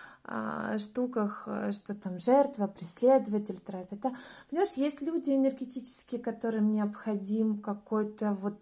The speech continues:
этот импульс испанца, итальян-, ну, в общем, что-то им надо, даже в тексте, даже лично.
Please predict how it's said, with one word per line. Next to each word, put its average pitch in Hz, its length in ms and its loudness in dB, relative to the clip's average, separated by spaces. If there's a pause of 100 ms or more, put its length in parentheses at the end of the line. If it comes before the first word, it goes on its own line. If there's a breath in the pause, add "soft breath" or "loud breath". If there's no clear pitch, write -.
этот 208 460 -2 (100)
импульс 208 680 4
испанца, 214 760 2
итальян-, 208 380 0
ну, 247 160 8
в 208 80 4
общем, 208 300 0
что-то 208 480 2
им 208 160 6
надо, 220 320 4
даже 196 320 4
в - 80 -16
тексте, 220 380 -4
даже 202 280 0
лично. 226 500 0